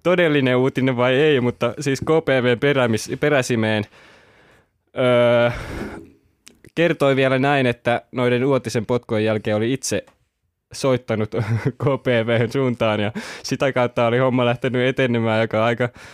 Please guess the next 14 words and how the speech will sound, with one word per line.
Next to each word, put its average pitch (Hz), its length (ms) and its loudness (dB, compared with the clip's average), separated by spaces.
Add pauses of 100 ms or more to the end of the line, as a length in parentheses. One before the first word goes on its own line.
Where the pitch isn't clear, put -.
(240)
aika 127 240 0
mielenkiintoinen. 131 640 0
Kertoi 127 320 0
myöskin 123 300 0
si-, 135 180 -2
ehkä 135 260 -2
siitä, 131 240 0
että - 180 -8 (120)
oliko 120 260 0
K 123 240 0
P - 40 -6
V:llä 120 240 4
hirveästi 127 440 0
tässä 123 300 -2